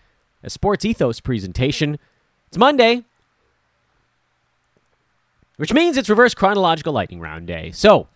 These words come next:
we're just gonna dive straight on in. You guys know what this is by now. I cannot imagine there's anybody new listening on the last Monday of the regular season, but I guess you never know.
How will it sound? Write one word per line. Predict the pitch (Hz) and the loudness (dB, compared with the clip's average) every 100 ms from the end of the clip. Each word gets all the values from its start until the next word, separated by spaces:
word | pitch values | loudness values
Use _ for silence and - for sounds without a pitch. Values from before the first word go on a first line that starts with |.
| - | -8
we're | 131 | -6
just | 156 | -6
gonna | 165 139 | -4 -4
dive | 147 160 156 | -2 -2 -2
straight | - 208 285 | -2 0 2
on | 247 208 | 0 2
in. | 147 139 | 0 -2
You | 151 | -4
guys | 151 151 143 | -2 -2 0
know | 143 | 0
what | 151 147 | -2 -4
this | 147 - | -6 -4
is | 104 87 | -6 -4
by | 85 85 | -6 -6
now. | 85 85 | -6 -6
I | 92 101 | -6 -6
cannot | - - 190 190 175 | -6 -4 -2 0 -2
imagine | 139 139 120 101 85 | -2 -4 -4 -6 -10
there's | 87 | -8
anybody | 113 107 104 | -8 -6 -8
new | 107 101 | -8 -10
listening | 98 - 107 98 | -10 -10 -10 -8
on | 92 | -8
the | 82 | -10
last | 85 101 110 110 | -6 -4 -4 -6
Monday | 104 107 104 | -8 -6 -4
of | 92 | -4
the | 90 | -4
regular | 101 110 101 | -4 -4 -6
season, | 101 143 175 269 | -6 -6 -4 0
but | |
I | 277 | 2
guess | 277 277 | 2 0
you | 226 | 0
never | 220 226 | -2 -2
know. | 110 110 | -2 -4